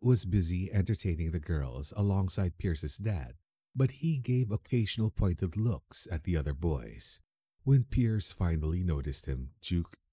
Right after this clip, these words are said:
casually pointed at his nose and then directed his finger down at the basement. Pierce caught it immediately and rushed to the kitchen. "Mom!"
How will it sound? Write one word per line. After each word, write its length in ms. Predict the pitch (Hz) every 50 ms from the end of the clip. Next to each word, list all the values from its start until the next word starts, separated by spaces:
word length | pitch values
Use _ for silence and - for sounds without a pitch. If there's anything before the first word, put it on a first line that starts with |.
| _ _ _
casually 460 | 80 69 65 69 - - 73 80 85
pointed 420 | - - - 71 69 65 - 73
at 160 | 71 73 76
his 180 | 101 117 120 127
nose 640 | 139 147 143 107 92 98 120 143 151 135 - - - _ _ _ _ -
and 160 | - 120 120 107
then 100 | 113 104
directed 460 | 92 113 107 98 110 107 - - 92
his 180 | 95 87 -
finger 420 | - - 127 110 95 82 87 82 80
down 460 | 71 67 95 95 90 76 64 60 64
at 120 | 69 67
the 80 | - 73
basement. 640 | 69 - 78 71 - - - - 52 - - - - - - _ _ _ _ _ _ _ -
Pierce 460 | - 113 107 95 78 67 65 - -
caught 360 | - - - - 85 76 69 64
it 140 | 62 -
immediately 800 | 76 69 62 69 71 67 - - 67 - - 60 60 62 - _ _ _
and 340 | - 85 80 80 80 85 87
rushed 360 | 92 87 78 - - - -
to 80 | - 71
the 100 | 71 67
kitchen. 480 | - - 69 - - - 60 58 - - _ _ _ _ _ _ _ _ _ _ _ _ _ _ _ _ _ -
"Mom!" 680 | 87 90 101 117 135 151 156 151 135 87 67 64 -